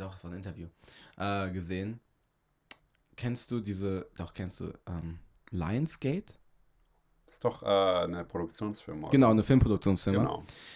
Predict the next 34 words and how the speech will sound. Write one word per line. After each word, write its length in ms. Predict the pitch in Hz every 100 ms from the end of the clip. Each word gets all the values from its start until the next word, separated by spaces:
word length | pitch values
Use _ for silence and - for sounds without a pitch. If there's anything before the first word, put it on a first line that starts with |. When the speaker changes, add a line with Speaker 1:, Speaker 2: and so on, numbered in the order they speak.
| - - -
Speaker 1:
Ähm, 400 | 131 131 127 123 -
<clears throat> 280 | - - 127
ich 80 | 107
habe 120 | 135
so 80 | 131
ein 100 | 113
Research 380 | 131 143 107 -
gemacht, 500 | 104 101 104 - - - 160 _ -
also 180 | 101
ich 80 | 101
musste 220 | 110 110 101
es 80 |
für 80 | -
die 80 | 98
Uni 180 | 110 98
machen, 360 | 92 101 101 113
<laughs> 60 | -
tatsächlich. 640 | - - 120 - 95 - _ - - - - -
Äh, 520 | 107 104 101 101 98 - - -
wir 240 | 85 104
mussten 320 | 107 110 107
ein 60 | 101
kulturelles 440 | 120 113 101 98 -
Thema 240 | 113 98
researchen 640 | 90 90 90 82 - 107 - _ - - _ -
und 300 | 101 95 92
ich 140 | 90
habe 120 | 110 98
mir 200 | 95 92
so 200 | 98 92
ein, 260 | 90 90 - _ _ _ -
eigentlich 440 | 101 110 107 -
hab, 260 | 85 87 -
hat, 140 | 90